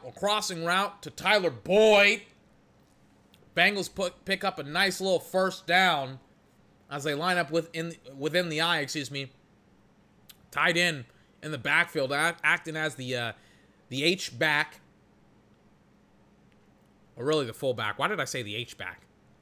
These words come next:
I'm like, when I, I, I was like, I was thinking of H back, and I was just like, "That doesn't sound right at all." Like, what am I doing? Joe Burrow.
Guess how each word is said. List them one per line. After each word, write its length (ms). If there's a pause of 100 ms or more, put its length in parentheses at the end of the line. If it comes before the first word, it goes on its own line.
I'm 60
like, 140
when 120
I, 180
I, 200
I 40
was 120
like, 120
I 60
was 100
thinking 220
of 140
H 220
back, 200
and 80
I 40
was 140
just 140
like, 100
"That 80
doesn't 260
sound 200
right 140
at 60
all." 260 (2500)
Like, 120
what 120
am 60
I 140
doing? 340 (1160)
Joe 200
Burrow. 480